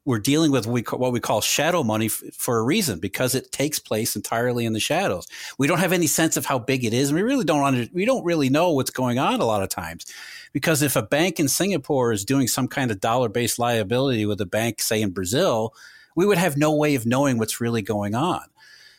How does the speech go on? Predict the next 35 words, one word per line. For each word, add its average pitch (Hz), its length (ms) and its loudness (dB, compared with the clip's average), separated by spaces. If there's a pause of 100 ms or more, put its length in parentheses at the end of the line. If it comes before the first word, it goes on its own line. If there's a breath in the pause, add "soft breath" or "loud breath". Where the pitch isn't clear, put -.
So 139 480 0
it, 160 240 -2
it's - 360 -2
shadow 180 600 0
money 147 360 2
is, 110 240 0
is, 131 240 -4
is 113 260 -2
a 104 100 -4
perfect 151 520 -4 (320)
term 143 340 0
for 110 240 -4
the, 104 160 -8
what's, 110 240 -4 (120)
what 113 180 -6
takes - 240 -4
place 165 320 -4
here, 101 160 -4
because 101 260 -4
it 131 100 -2
truly 160 360 0
does 131 260 0
take 120 260 -6
place 110 240 -2
in 113 60 -6
the 113 80 -2
shadows. 131 420 -2
And 101 80 -8
so 131 240 0 (300 loud breath)
what 165 140 -4
that 196 160 2
forces 185 400 0
us 240 180 2
to 165 140 -2
do 98 360 -4